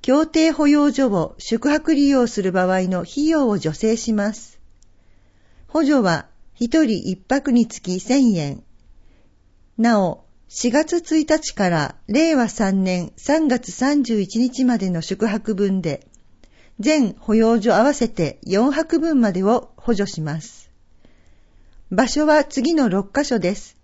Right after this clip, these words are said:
一、サンヒルズ三河湾蒲郡市。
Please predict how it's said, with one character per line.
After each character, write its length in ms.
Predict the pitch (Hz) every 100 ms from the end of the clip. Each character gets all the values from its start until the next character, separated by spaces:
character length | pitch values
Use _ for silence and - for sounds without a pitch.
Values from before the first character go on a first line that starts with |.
| - - - - - - -
一、 580 | 113 - 220 247 - - - _ _ _ _
サ 240 | - 254
ン 100 | 311
ヒ 140 | 311 339
ル 160 | 285
ズ 140 | 170 185
三 120 | 180
河 320 | - 233 240
湾 340 | 208 160 143 - - -
蒲 360 | 170 196 254 294
郡 340 | 294 285 269
市。 360 | - 180 165